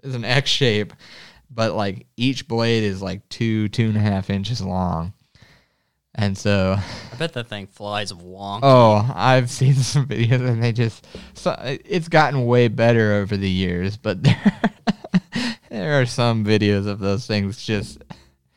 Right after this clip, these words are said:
Speaker 1: slow motioning <laughs> through the air. <laughs> Like, uh, but I wanna try that one of these days, but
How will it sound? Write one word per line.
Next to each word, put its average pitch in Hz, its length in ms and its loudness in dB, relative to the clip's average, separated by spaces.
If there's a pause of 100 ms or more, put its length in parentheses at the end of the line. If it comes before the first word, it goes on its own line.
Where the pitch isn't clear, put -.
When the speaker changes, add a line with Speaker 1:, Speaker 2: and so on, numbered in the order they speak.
(1200)
Speaker 1:
slow 127 580 4
motioning 110 760 2
<laughs> - 420 -8
through 156 260 4
the 117 180 2
air. 123 80 2 (480)
<laughs> 156 120 -4 (460)
Like, - 320 -6
uh, 104 440 -2 (840)
but 107 360 2 (840)
I 151 140 2
wanna 131 300 4
try 123 300 2
that 120 260 0
one 123 160 0
of 120 80 0
these 120 260 -2
days, 113 460 2
but 92 360 -4